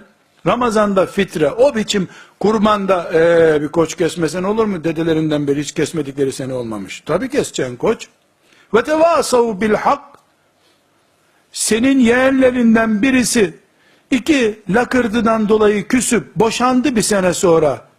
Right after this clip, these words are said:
Neredeydin sen? Ve tevasav bis sabr. Hani? Üstelik de sen sevilen bir dedesin, sevilen bir amcasın.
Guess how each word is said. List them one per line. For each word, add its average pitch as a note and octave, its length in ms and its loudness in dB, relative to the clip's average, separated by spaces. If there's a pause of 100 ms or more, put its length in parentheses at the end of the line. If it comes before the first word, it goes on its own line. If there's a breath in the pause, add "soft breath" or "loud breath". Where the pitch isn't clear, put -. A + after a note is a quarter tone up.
Neredeydin D4+ 580 2
sen? B3+ 300 2
Ve B3 80 2
tevasav B3+ 720 0
bis A#3+ 120 0
sabr. B3 380 -2 (180)
Hani? E4 340 -2 (1500)
Üstelik C4+ 480 0
de C4 100 2
sen B3+ 220 0
sevilen C#4 580 0
bir B3+ 140 -2
dedesin, A3+ 460 -2
sevilen B3+ 580 0
bir D4 60 2
amcasın. A3+ 580 -2